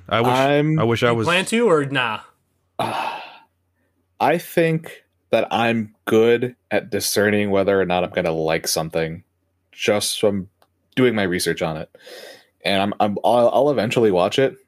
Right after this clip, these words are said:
Speaker 2: but I don't think I'd like it if I watched it. <laughs>
Speaker 3: Yeah.
Speaker 1: Yeah.
Speaker 3: I, I enjoyed it personally. Like, I, I was entertained by it. Like, it's something I could rewatch and have a good time with, which is more than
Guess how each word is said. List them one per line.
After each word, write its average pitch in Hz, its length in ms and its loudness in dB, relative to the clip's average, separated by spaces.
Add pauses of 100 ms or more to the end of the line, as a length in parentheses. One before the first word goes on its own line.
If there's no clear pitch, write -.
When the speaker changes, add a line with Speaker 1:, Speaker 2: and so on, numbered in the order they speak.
(180)
Speaker 2:
but 98 240 0
I 101 80 -2
don't 123 140 -2
think 95 140 -4
I'd 80 120 -4
like 92 180 -2
it 76 60 0
if 73 100 -6
I 71 60 -4
watched 78 280 -4
it. 87 160 0
<laughs> - 60 -4 (1600)
Speaker 3:
Yeah. 123 260 -10
Speaker 1:
Yeah. 92 220 -4 (260)
Speaker 3:
I, 214 280 2
I 185 140 2
enjoyed 147 440 0
it 117 160 -8
personally. 120 440 -8
Like, 117 160 -4
I, 147 140 0
I 156 120 2
was 175 140 -2
entertained 147 560 -2
by 156 180 2
it. 160 180 -2
Like, 131 280 -6 (560)
it's 151 160 -4
something 175 240 0
I 151 100 2
could 151 120 -2
rewatch 127 460 2
and 127 80 -8
have 113 100 -6
a 110 40 -10
good 110 180 -8
time 104 260 -8
with, 104 260 -8
which 113 160 -10
is 117 80 -10
more 127 240 -6
than 110 260 -6